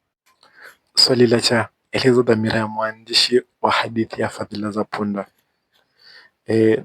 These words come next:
dhamira huwa ni lengo la mwandishi, na hoja moja ni kwa dhamira ya mwandishi huyu ni kuonya dhidi ya kuwaamini watu wanaojitia ucha Mungu, kwani unaweza kuwabandia ucha Mungu huo.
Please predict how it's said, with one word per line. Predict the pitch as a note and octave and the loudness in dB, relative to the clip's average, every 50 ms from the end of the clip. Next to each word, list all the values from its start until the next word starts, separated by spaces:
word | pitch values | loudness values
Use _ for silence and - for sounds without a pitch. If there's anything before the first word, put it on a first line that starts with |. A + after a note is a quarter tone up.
| - - | -4 0
dhamira | A#2+ B2 B2 B2+ C3 C3+ C3 A#2+ | 0 2 4 4 4 4 6 6
huwa | A2+ G#2+ G#2+ G#2+ | 4 2 2 0
ni | G2+ G#2 G2+ | -4 -8 -10
lengo | G2 G2 G2+ G2+ G2+ G2+ G2 | -10 -10 -10 -10 -8 -8 -8
la | G2+ G2+ | -8 -8
mwandishi, | G2+ G#2 G#2 G#2 G#2 G#2 G#2+ G#2+ G#2+ G#2+ G#2+ G#2+ A2 C3+ E3+ _ _ _ _ - | -10 -10 -12 -12 -12 -12 -12 -8 -4 -2 -2 -2 -4 -8 -18 _ _ _ _ -8
na | A2+ G#2+ G#2 G#2 G#2 G#2+ - _ _ _ _ _ - _ _ _ _ _ _ _ _ _ _ _ | -4 -4 -2 -2 -4 -8 -12 _ _ _ _ _ -20 _ _ _ _ _ _ _ _ _ _ _
hoja | - - - B2 A#2+ A#2 A#2+ A#2 | -6 0 2 2 4 6 4 4
moja | A2+ B2 B2+ B2+ A2+ A#2 G#2+ | 4 4 4 4 4 2 2
ni | G#2+ G#2 | 0 -4
kwa | - - - A2 A2 A2+ A#2+ - - - - - - - _ _ _ _ _ _ - | -6 -2 2 2 4 4 2 0 -4 -10 -16 -20 -20 -20 _ _ _ _ _ _ -6
dhamira | A#2+ A#2 A#2+ A2+ A#2 A#2+ A2+ A2+ | 0 0 2 4 4 4 4 4
ya | A2+ | 4
mwandishi | A2 A2+ A2+ A2+ A#2 A#2 A#2+ A2 - - - | 4 2 2 2 2 2 2 2 2 2 2
huyu | B2 A#2+ A#2+ A2+ A2+ G#2 _ - | 2 2 2 2 -2 -6 _ -8
ni | A#2+ A#2+ | -8 -8
kuonya | - - - B2 B2 A#2 A2+ A#2 | -6 -2 0 0 2 2 0 -2
dhidi | A2 A2 A2+ A2+ A#2 B2 | -4 -6 -6 0 0 2
ya | A2 A2 | 2 0
kuwaamini | - - - A#2 A2+ A#2 A#2 A#2 A#2 A#2 A#2+ A#2+ | -2 0 2 2 2 2 0 -4 -6 -6 -6 -6
watu | A#2+ A#2 A#2 A#2 - - A#2 | -4 -4 -4 -2 -2 -2 -2
wanaojitia | A#2 A2+ A#2 A#2+ A#2+ A#2+ A#2+ - A#2 - - - B2 | -4 -4 -6 -8 -8 -8 -10 -10 -8 -8 -6 -4 -4
ucha | A#2 - - A#2+ | -6 -4 -4 -4
Mungu, | A#2+ B2 B2 B2 A#2+ A#2 A2+ G#2 - _ _ | -4 -4 -4 -6 -6 -8 -10 -12 -14 _ _
kwani | - A#2+ A#2 A#2 C3 F3+ G#3+ _ _ _ - - - - - - - - | -4 -2 -2 -2 -4 -6 -8 _ _ _ -16 -14 -14 -14 -14 -14 -8 -4
unaweza | A#2 A#2 A#2 A2+ A2+ G#2+ G#2+ A2+ | -4 0 0 0 0 2 2 0
kuwabandia | G2+ - - A2+ A2+ A2+ A#2 A#2 A2+ A#2 A2+ A#2 A2 G#2+ G2 | 0 0 0 2 2 4 2 2 2 0 0 0 0 0 0
ucha | G2 - - G#2 | -4 -6 -8 -8
Mungu | G#2 G#2 G#2 G#2 G#2 | -10 -14 -14 -18 -14
huo. | G#2 G#2 G#2 G2 G2 - | -10 -6 -4 -4 -4 -6